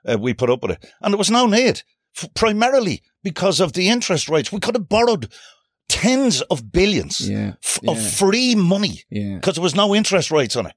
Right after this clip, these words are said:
Speaker 2: Yeah.
Speaker 1: We could have gone straight in. We could have, we could have had gainful, full employment in the construction industry.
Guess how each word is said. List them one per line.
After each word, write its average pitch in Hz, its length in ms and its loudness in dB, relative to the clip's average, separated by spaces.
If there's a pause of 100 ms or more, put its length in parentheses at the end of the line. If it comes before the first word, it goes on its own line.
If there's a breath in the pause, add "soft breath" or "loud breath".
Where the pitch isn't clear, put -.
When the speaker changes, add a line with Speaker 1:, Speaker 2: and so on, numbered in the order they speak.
Speaker 2:
Yeah. 104 340 -6 (140)
Speaker 1:
We 165 100 -4
could 196 120 -4
have 196 80 0
gone 185 140 0
straight 220 360 2
in. 151 220 0 (240 soft breath)
We 165 80 -8
could 135 160 0
have, 156 340 0
we 165 160 -6
could 190 140 0
have 160 80 2
had 156 180 -2
gainful, 190 460 0
full 190 460 0
employment 160 720 0
in 143 120 0
the 120 60 -6
construction 147 600 -2
industry. 120 500 -2